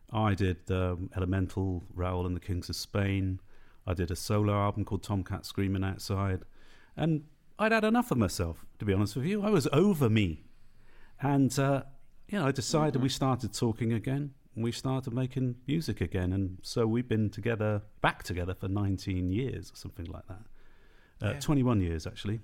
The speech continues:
Speaker 1: So, and also, you know, as, you know, we get older and the,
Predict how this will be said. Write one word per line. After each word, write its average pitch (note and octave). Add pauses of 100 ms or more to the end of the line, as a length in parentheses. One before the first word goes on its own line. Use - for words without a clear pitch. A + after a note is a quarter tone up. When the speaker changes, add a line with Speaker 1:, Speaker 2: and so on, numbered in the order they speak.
(800)
Speaker 1:
So, E3+ (400)
and F#3+
also, F3+
you E3
know, C#3
as, C#3+ (100)
you D3+
know, B2+
we A#2
get B2+
older A#2
and G#2+
the, G#2